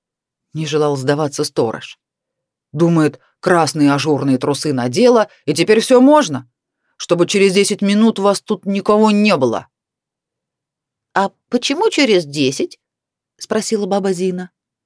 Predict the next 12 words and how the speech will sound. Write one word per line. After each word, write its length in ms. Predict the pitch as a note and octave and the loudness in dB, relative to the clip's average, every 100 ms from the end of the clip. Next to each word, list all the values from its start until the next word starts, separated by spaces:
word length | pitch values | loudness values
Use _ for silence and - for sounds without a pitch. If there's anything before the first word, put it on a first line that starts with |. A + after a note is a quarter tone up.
| _ _ _ _ _ | _ _ _ _ _
Ей 180 | G3+ G#3 | -6 -6
тоже 380 | - A#3+ D#3 | 0 0 0
хотелось 420 | C#3+ D#3+ E3+ D#3 - | -6 -6 -4 -4 -4
в 60 | |
туалет, 440 | F3+ F#3 A#3+ D4+ - _ _ - | -4 -2 -2 -4 -8 _ _ 0
но 180 | A3 | 4
она 160 | B3+ B3 | 4 4
терпела. 600 | A#3+ B3 - A#2 G2 G2+ _ _ _ _ _ _ _ _ _ _ _ _ _ _ _ | 0 -4 -6 -12 -12 -20 _ _ _ _ _ _ _ _ _ _ _ _ _ _ _
«Кладбище 540 | B2 C#3 D#3+ D3+ D3+ | -4 -2 -2 -4 -6
сегодня 380 | C3 C#3+ E3 E3 | -4 0 0 0
до 100 | D#3+ | -4
четырёх», 580 | - F#3 E3+ A2 - | -4 -2 -2 -2 -10